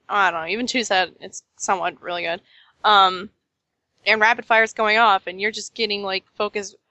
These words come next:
like, one focus shot, and you're just, like, spam dumping aim shots. You're getting focus just right back at you because, you know. Um, I did notice that the rapid fire from the Chimera shot crit, by the way,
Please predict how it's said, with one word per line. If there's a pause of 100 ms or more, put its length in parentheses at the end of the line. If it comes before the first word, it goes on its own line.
(220)
like,
one
focus
shot,
and
you're
just,
like, (160)
spam
dumping
aim
shots.
You're
getting
focus
just
right
back
at
you
because, (560)
you
know. (920)
Um,
I
did
notice
that
the
rapid
fire (300)
from
the
Chimera
shot
crit,
by
the
way,